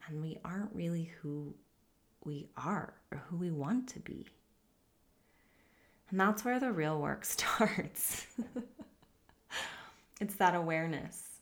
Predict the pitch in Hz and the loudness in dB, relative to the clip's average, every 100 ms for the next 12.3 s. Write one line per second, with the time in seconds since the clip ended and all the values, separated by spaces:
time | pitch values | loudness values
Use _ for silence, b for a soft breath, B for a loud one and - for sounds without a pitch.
0 | - 156 - 170 - 175 175 - 156 156 | -12 -10 -8 -8 2 2 2 0 -2 -2
1 | 151 - 165 156 147 - - - 170 - | -4 -2 0 0 -2 -6 -8 -12 -14 -14
2 | - - 170 - - - - 170 165 170 | -16 -10 -10 -10 -16 -14 -4 0 2 4
3 | 190 196 180 170 - 165 147 147 - 143 | 4 2 0 -2 -6 -4 -2 -4 -4 -4
4 | 143 143 139 135 139 139 135 135 - - | -4 -4 -4 -4 -4 -4 -6 -6 -8 -6
5 | 147 143 143 139 139 - B B B B | -8 -4 -2 -2 -4 -10 B B B B
6 | B _ _ _ - - 196 185 180 - | B _ _ _ -14 0 2 2 0 -2
7 | 185 180 - 180 175 - 170 165 - - | -2 -2 -2 -6 -8 -6 -4 -2 -2 -2
8 | 82 62 60 60 - - _ _ _ _ | -4 -4 -6 -8 -12 -20 _ _ _ _
9 | _ _ _ _ _ _ b b b b | _ _ _ _ _ _ b b b b
10 | b _ _ _ - 175 170 170 170 175 | b _ _ _ -6 -2 0 2 2 0
11 | 185 190 190 180 185 220 156 135 - - | 0 2 2 2 0 0 -2 -4 -6 -6
12 | - - | -6 -10